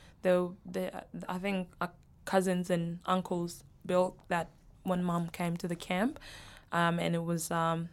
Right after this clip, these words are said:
it was a one bedroom. There was a, two beds, and then there was, like, a, like, a main area, and then it was, we were pretty much in the same compound as other family members, and that was pretty much our main block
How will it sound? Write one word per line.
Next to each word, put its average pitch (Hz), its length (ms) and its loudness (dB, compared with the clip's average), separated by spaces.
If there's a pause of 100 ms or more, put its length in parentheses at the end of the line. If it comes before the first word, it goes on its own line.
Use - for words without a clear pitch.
(100)
it 180 40 -10
was 175 100 -8
a 175 80 -6
one 185 240 2
bedroom. 170 640 0 (300)
There 175 80 -6
was 165 100 -6
a, 165 80 -8 (200)
two 240 160 2
beds, 196 460 4 (340)
and 165 140 -2
then 165 120 -2
there 170 100 0
was, 165 480 -4 (160)
like, 160 240 -4
a, 156 320 -8 (100)
like, 175 160 -10
a 165 60 -6
main 170 340 0 (560)
area, 180 460 2 (400)
and 170 120 0
then 165 380 -2 (240)
it 165 80 0
was, 165 220 -4
we 180 120 -2
were 170 120 0
pretty 180 220 -2
much 175 180 -2
in 175 60 -2
the 170 60 -2
same 165 240 -4
compound 156 560 -8
as 156 260 -10 (120)
other 170 200 -4
family 180 420 -4
members, 175 500 -4 (480)
and 160 140 -4
that 165 80 2
was 175 160 0
pretty 175 160 0
much 165 180 -2
our 160 120 -4
main 165 320 -2
block 156 260 -2